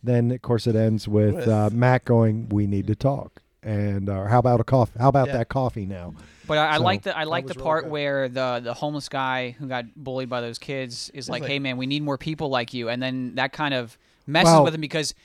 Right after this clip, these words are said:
Speaker 3: he's doing a darede-, he
Speaker 1: he's
Speaker 3: realizes
Speaker 1: doing
Speaker 3: he's
Speaker 1: a
Speaker 3: doing a
Speaker 1: darede-,
Speaker 3: vigilante thing,
Speaker 1: yeah,
Speaker 3: and he's
Speaker 1: he's
Speaker 3: been
Speaker 1: doing a
Speaker 3: fighting
Speaker 1: da-
Speaker 3: against that. And if the people that are the ones being tread on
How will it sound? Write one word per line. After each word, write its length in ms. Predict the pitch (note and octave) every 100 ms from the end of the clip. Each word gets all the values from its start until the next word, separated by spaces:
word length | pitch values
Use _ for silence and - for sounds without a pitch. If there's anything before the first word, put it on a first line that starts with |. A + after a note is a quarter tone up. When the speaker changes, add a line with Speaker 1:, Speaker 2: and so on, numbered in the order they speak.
| -
Speaker 3:
he's 200 | F3+ E3
doing 240 | D#3 F3+
a 40 | E3+
darede-, 300 | F3 A#3 D#3+
he 60 | D#3+
Speaker 1:
he's 60 |
Speaker 3:
realizes 480 | D3+ E3+ E3 E3 D#3+
Speaker 1:
doing 260 | E3+ F3 E3
Speaker 3:
he's 80 | D#3+
Speaker 1:
a 40 |
Speaker 3:
doing 60 | E3
a 140 | G3
Speaker 1:
darede-, 100 | F3+
Speaker 3:
vigilante 420 | C3+ C#3+ D3 C#3
thing, 300 | B2+ D#3+ D3
Speaker 1:
yeah, 80 | C3+
Speaker 3:
and 140 | G#2 C3+
he's 100 | B2
Speaker 1:
he's 60 |
Speaker 3:
been 60 | C3
Speaker 1:
doing 140 | A#2+
a 20 | C#3+
Speaker 3:
fighting 200 | C#3+ B2+
Speaker 1:
da- 60 |
Speaker 3:
against 320 | A#2+ D3 -
that. 220 | B2 A#2+ A2
And 120 | B2
if 120 | A#2+
the 100 | C3
people 540 | - F3+ F#3 F3 D#3+ - _ _ _ _ -
that 140 | D3+
are 100 | D3+ B2+ -
the 80 | D3
ones 220 | D#3+ D3+
being 200 | C#3+ C3
tread 320 | - D#3+ E3
on 360 | D3 C#3 C3+